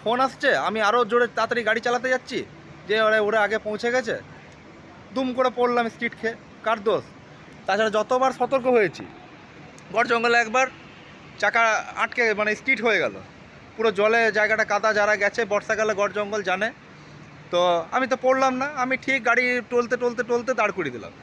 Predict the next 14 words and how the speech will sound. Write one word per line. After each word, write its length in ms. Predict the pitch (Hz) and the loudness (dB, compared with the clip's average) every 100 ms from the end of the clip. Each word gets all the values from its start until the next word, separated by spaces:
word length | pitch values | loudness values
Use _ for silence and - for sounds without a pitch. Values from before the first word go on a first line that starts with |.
| - - - | -20 -10 0
একবার 200 | 240 233 | 2 2
কুকুর 300 | 240 262 220 | -4 -8 -4
চলে 220 | 254 220 | 0 2
এলো, 260 | 160 98 90 - - - | 2 -2 -12 -20 -20 -6
ঠিক 180 | 254 269 | -2 2
আমি 180 | 262 247 | 2 2
দাঁড়িয়ে 240 | 214 202 | 2 2
গেলাম, 240 | 165 113 87 - - - - - | 2 -2 -6 -18 -20 -20 -20 -12
কারণ 140 | 214 202 | -4 -2
আমি 160 | 226 | -2
কুকুর 300 | 233 220 254 | -6 -8 -6
দেখলেই 400 | 214 233 254 277 | 0 0 4 2
মোটামুটি 440 | 247 240 247 247 247 | 2 -2 -2 -2 -4
পা-, 200 | 233 | -4